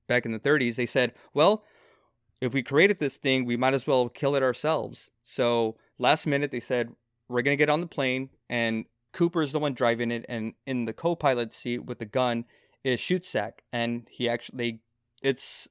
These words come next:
very poetic that the director is the one that created King Kong from scratch, is the one that killed it at the end.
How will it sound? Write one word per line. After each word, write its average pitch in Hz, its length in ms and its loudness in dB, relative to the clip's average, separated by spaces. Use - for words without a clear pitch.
very 170 240 6
poetic 147 520 4
that 120 160 2
the 131 80 -2
director 123 420 4
is 110 140 -2
the 120 60 -4
one 120 100 -2
that 113 100 0
created 120 460 0
King 131 200 2
Kong 110 380 2
from 120 140 -6
scratch, - 580 2
is 113 140 -4
the 113 60 0
one 113 100 0
that 104 140 -2
killed 107 240 -6
it 113 160 -6
at - 160 -6
the 104 140 -6
end. - 180 -12